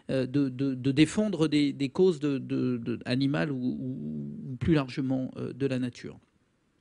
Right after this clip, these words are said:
Mais un exemple, moi, que je voulais, euh, donner en même temps que j'entendais, euh, les deux interventions précédentes.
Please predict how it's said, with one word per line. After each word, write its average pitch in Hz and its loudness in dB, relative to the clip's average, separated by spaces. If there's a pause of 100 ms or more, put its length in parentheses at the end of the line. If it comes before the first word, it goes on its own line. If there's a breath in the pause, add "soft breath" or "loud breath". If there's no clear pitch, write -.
(200)
Mais 156 2
un 185 2
exemple, 160 0
moi, 123 0
que - -10
je 117 -8
voulais, 139 2
euh, 123 -4 (240 soft breath)
donner 139 2
en 139 2
même 135 2
temps 160 0
que 151 -6
j'entendais, 131 0
euh, 123 2
les 120 -2
deux 135 2
interventions 127 0
précédentes. 120 -10